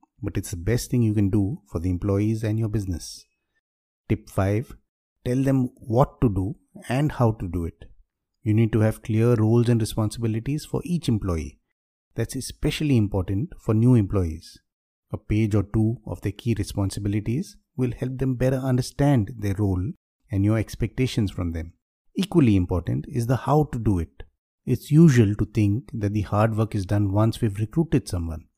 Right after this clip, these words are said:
and then follow Steve Jobs' advice. It doesn't make sense to hire smart people and then tell them what to do. We hire smart people so that they can tell us what to do.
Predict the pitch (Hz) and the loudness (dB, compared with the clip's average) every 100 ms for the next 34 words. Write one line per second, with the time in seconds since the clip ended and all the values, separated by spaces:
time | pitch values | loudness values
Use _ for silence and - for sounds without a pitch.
0 | _ _ _ _ - 98 117 113 117 107 | _ _ _ _ -4 0 0 0 0 0
1 | 107 - 120 107 117 110 110 104 123 110 | -2 -2 -2 2 2 2 0 0 2 0
2 | 87 - - _ _ _ _ _ _ 90 | -2 -10 -20 _ _ _ _ _ _ -6
3 | 98 104 113 107 - 107 107 - 95 - | -2 2 2 2 2 0 0 -2 -8 -8
4 | - 104 117 - - 101 113 - 139 - | -4 0 0 -2 -2 -2 -2 -2 -2 -2
5 | 92 95 - _ _ - 90 92 107 107 | -4 -6 -10 _ _ -6 -2 0 0 0
6 | 107 104 104 110 156 - 104 90 78 _ | 0 2 2 2 0 -2 -4 -4 -8 _
7 | _ _ _ _ _ - 95 80 98 107 | _ _ _ _ _ -8 -6 -4 -2 0
8 | 110 - 107 117 - 151 - 101 120 - | -2 0 0 0 -2 -2 0 0 -2 -6
9 | - - 98 98 101 104 101 123 139 135 | -12 -8 -6 -4 -2 -4 0 2 4 4
10 | 101 90 92 - 80 80 | 2 -2 -6 -10 -10 -10